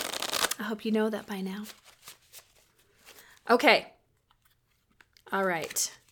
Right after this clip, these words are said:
So, ooh, yes, yes, yes, the spider. This is projects. This is creativity. This is creative projects.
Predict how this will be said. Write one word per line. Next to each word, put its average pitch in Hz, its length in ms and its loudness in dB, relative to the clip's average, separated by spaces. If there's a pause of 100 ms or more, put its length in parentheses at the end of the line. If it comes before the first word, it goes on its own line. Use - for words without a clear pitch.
(160)
So, 226 720 10 (1400)
ooh, 262 380 8
yes, 220 800 8
yes, 220 440 8
yes, 226 420 10
the 214 180 4
spider. 208 1500 8 (680)
This 233 440 8
is 208 240 8
projects. 214 960 6 (360)
This 254 320 8
is 233 200 6
creativity. 214 1600 8 (460)
This 339 340 8
is 202 240 10
creative 311 840 2
projects. 208 760 4